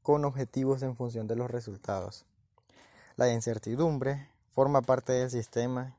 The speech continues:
que se entiende como algo natural, que le llevará a nuevos métodos y procedimientos adaptados a las diferentes situaciones.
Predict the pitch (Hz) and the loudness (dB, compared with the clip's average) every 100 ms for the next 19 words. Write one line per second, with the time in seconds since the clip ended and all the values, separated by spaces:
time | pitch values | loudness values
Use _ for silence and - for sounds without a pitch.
0 | - 127 117 117 107 113 113 117 120 113 | -6 -4 -2 -4 -4 -4 -4 -4 -4 -4
1 | 113 113 113 113 110 120 110 - 107 107 | -4 -4 -6 -4 -2 -2 -4 -10 -8 -4
2 | 104 104 107 117 139 151 147 143 143 143 | -4 -2 -4 -4 -4 -4 -4 -2 -2 -2
3 | 147 151 156 147 135 123 127 123 131 110 | -4 -4 -2 -2 -4 -4 -6 -6 -6 -6
4 | - 110 117 120 113 110 113 - 101 113 | -4 -4 -4 -4 -6 -6 -8 -10 -8 -6
5 | 113 101 101 - 98 98 - | -8 -8 -10 -10 -12 -12 -14